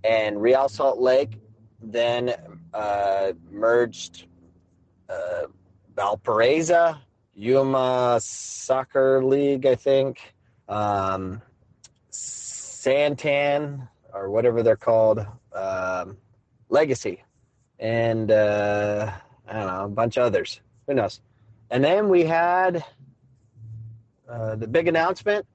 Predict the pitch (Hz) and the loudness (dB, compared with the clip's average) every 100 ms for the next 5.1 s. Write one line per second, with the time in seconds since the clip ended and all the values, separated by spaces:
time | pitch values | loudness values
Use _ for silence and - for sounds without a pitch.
0 | _ _ 135 - 165 175 - 196 190 190 | _ _ -2 0 2 2 2 4 6 6
1 | 196 156 131 135 143 135 135 131 - 139 | 6 4 2 0 0 0 0 0 2 0
2 | 131 127 123 120 120 202 349 - _ _ | 0 -2 -2 -2 2 2 2 -4 _ _
3 | 123 123 - 113 110 107 101 _ _ _ | -2 -2 -2 -4 -4 -6 -14 _ _ _
4 | - 127 117 90 _ - 101 - 139 170 | -2 -2 -2 -8 _ -14 -14 -4 0 0
5 | 185 | -2